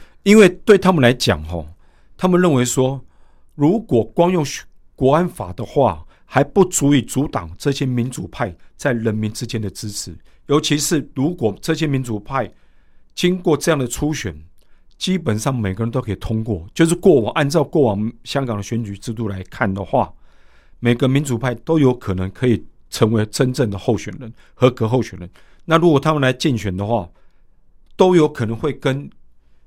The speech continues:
两年多前的这个立法会选举一样，席卷全香港，会使得他们香港当这个支持中共的所谓的建制派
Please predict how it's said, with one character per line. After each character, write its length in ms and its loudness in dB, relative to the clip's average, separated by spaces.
两 200 0
年 140 0
多 220 2
前 440 -4
的 140 -4
这 180 -6
个 160 -6
立 380 -2
法 160 -4
会 160 -2
选 220 -2
举 180 -8
一 40 -6
样， 140 -4
席 360 4
卷 200 2
全 180 -4
香 200 -4
港， 160 -16
会 180 0
使 280 -2
得 200 0
他 160 -4
们 120 -2
香 280 -4
港 200 -6
当 260 0
这 140 2
个 340 6
支 180 8
持 260 2
中 240 0
共 320 0
的 240 -10
所 240 -2
谓 60 2
的 100 2
建 240 2
制 160 -4
派 260 -2